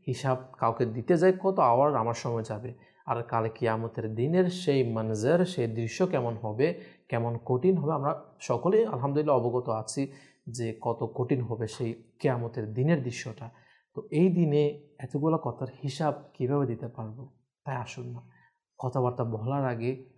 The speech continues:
আমার এই কথাটা কতটুকু আল্লাহ পাকের সন্তুষ্টিমূলক রয়েছে, কয়-, আমার এই কথাটা কতটুকু আল্লাহ পাকের অসন্তুষ্টিমূলক রয়েছে, এগুলো একটু চিন্তা করি। এই জন্য আমির আহলে সুন্নাত বলে না যে কথা বলার আগে মেপে নাও,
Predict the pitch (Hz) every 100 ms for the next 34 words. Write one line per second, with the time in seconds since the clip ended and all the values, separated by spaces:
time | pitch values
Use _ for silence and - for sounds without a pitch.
0 | _ - 120 113 110 117 113 135 139 135
1 | 139 - 165 165 175 170 120 120 120 117
2 | 123 - 123 123 143 170 160 156 151 147
3 | 143 - 143 - - _ _ _ - 143
4 | 139 131 139 139 139 123 139 143 135 -
5 | - _ 170 170 196 190 151 127 127 135
6 | 123 135 127 117 160 160 170 175 156 151
7 | 151 147 139 - - 151 127 120 127 -
8 | 131 120 117 - 160 _ _ _ 135 123
9 | 117 110 120 123 123 139 131 127 120 123
10 | 156 160 - - - 131 127 135 135 143
11 | 123 120 143 180 151 123 156 - - 123
12 | 127 127 127 117 113